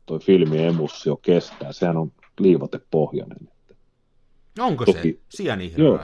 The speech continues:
Speaker 1: Ei, no, no sianihraa, mutta on se varmasti, on se nyt stabiloitu aika hyvin, koska en mä muista ikinä kuulleen, että filmi olisi varsinaisesti niinku härskiintynyt.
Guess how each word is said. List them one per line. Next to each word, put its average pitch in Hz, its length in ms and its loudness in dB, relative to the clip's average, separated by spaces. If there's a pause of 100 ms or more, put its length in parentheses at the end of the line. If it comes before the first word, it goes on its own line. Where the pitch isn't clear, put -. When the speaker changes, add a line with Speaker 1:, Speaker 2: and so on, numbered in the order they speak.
(840)
Speaker 1:
Ei, 120 160 2
no, 135 240 4
no 131 160 2
sianihraa, 98 720 4
mutta 98 160 -2
on 113 140 2
se 110 200 -6
varmasti, 104 520 -4 (640)
on 113 180 -2
se 117 60 -6
nyt 110 100 -8
stabiloitu 85 800 -4
aika 82 300 -8
hyvin, 87 180 -8
koska 82 260 -14
en 90 80 -6
mä 92 100 -4
muista 90 400 -8 (120)
ikinä 90 380 -4
kuulleen, 85 300 0
että 78 140 -10
filmi 87 240 4
olisi 73 200 -8
varsinaisesti 82 400 -10
niinku 78 240 -10
härskiintynyt. - 760 -6